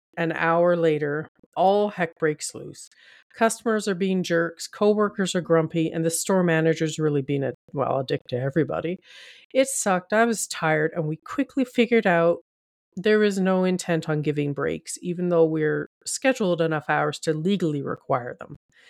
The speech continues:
At about five A M rolls around, and coworkers are getting pissed at the management for no breaks and start treating customers like, well, not good.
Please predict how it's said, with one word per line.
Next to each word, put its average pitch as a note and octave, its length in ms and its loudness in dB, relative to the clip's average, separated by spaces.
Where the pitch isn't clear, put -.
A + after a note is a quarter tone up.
At D#4+ 260 0
about D4 360 -2
five G#3 400 0
A F#3+ 180 -4
M D3+ 400 -8
rolls E3+ 400 4
around, D3+ 540 -2
and F3 200 2
coworkers G3+ 640 -2
are F3+ 60 -4
getting D#3+ 420 0
pissed E3+ 500 0
at E3 100 -12
the E3+ 80 -6
management D#3+ 600 -2
for - 140 -10
no D3+ 160 -4
breaks D#3+ 520 0
and D#3 100 -6
start - 260 -4
treating D#3+ 400 -2
customers D3+ 800 -2
like, C#3 300 -2
well, C3 240 -4
not D#3+ 280 -2
good. E3 300 -4